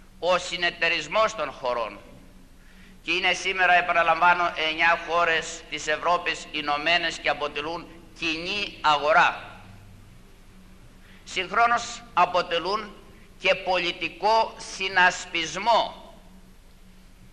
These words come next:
Είναι κακό πράγμα να ενώνονται οι χώρες για ένα κοινό σκοπό; Καταρχήν, βεβαίως,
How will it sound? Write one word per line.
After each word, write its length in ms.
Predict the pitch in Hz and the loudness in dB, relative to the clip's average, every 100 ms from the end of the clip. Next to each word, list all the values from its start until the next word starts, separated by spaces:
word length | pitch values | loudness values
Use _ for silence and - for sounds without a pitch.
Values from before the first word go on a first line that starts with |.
| - - - - - 185 185 - - - - - - - - - - | -20 -20 -20 -20 -20 -20 -20 -20 -20 -20 -20 -20 -20 -20 -20 -20 -10
Είναι 260 | 196 202 | 0 2
κακό 340 | 196 185 190 185 | 4 4 4 2
πράγμα 460 | 180 175 180 180 | 4 4 4 2
να 160 | 170 165 | 2 2
ενώνονται 680 | 165 180 180 170 160 156 156 | 2 2 0 0 0 0 -2
οι 160 | 156 147 | -8 -6
χώρες 600 | 156 180 175 156 - - - - | 0 2 2 -2 -6 -14 -18 -14
για 140 | 151 180 | -2 0
ένα 160 | 185 | 2
κοινό 480 | 180 160 160 165 185 | 0 -4 -4 0 0
σκοπό; 840 | - - 151 147 190 185 147 - - - - - - - - - - - - - - - - - - - - - - - - - | 0 -4 -4 0 4 4 4 -2 -14 -18 -20 -20 -20 -20 -20 -20 -20 -20 -20 -20 -20 -20 -20 -20 -20 -20 -20 -20 -20 -20 -20 -10
Καταρχήν, 520 | 170 170 180 175 226 208 | -2 2 2 0 -4 -2
βεβαίως, 600 | 180 185 185 160 - | 0 2 2 0 -6